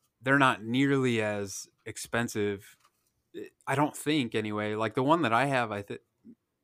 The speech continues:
I got it on sale, but I think it was still, like, thirty or forty bucks on sale. And I know sometimes the DualShock fours will get down there, but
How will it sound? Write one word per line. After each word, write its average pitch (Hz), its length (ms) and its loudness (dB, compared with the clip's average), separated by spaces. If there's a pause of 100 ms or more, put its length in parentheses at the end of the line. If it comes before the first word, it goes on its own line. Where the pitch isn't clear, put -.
(120)
I 127 80 -4
got 151 120 4
it 139 60 4
on 104 140 0
sale, 131 420 2
but 107 160 -2
I 107 80 0
think 135 240 -8
it 120 60 -4
was 90 180 -12
still, 117 560 -6 (180)
like, 107 200 -14
thirty 143 340 2
or 107 60 0
forty 123 320 2
bucks 107 500 -4
on 117 180 -4
sale. 117 520 -4
And 131 100 -2
I 139 80 2
know 135 160 2
sometimes 113 540 -2
the 104 420 -4
DualShock 110 420 0
fours 107 280 -4
will 110 80 0
get 104 160 -4
down 104 220 -4
there, 101 160 -6
but 101 220 -8